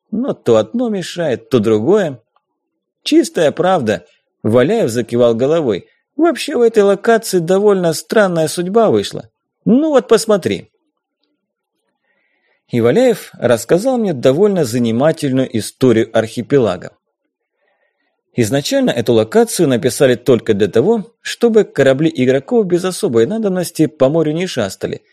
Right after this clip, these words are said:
на тот момент ещё бескрайнему и безбрежному,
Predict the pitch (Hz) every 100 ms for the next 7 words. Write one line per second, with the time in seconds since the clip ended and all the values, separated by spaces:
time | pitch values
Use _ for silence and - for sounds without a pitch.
0 | _ _ - 107 113 113 107 117 143 120
1 | 117 - 104 107 - 165 165 143 131 123
2 | 151 147 143 107 87 98 -